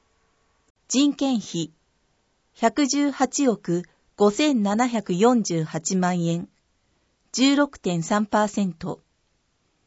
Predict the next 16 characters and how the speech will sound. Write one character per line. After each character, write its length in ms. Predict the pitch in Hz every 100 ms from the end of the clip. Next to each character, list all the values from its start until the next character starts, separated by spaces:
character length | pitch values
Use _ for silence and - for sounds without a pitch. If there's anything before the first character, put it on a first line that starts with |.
| _ _ _ _ _ _ _ _ _ -
物 200 | 208 208 -
件 220 | 269 247
費、 320 | - 175 - _ _ _ _ _ _ _
百 320 | - 214 285 269
十 240 | 285 294
七 320 | 269 262 254
億 380 | 196 - 170 180 _ _ -
六 240 | 202 202
千 240 | - 302 277
八 180 | 202
百 300 | - 208 202
六 280 | 185 170 240
十 200 | 220 233
六 260 | 202 196 214
万 280 | 214 208 185
円。 240 | 180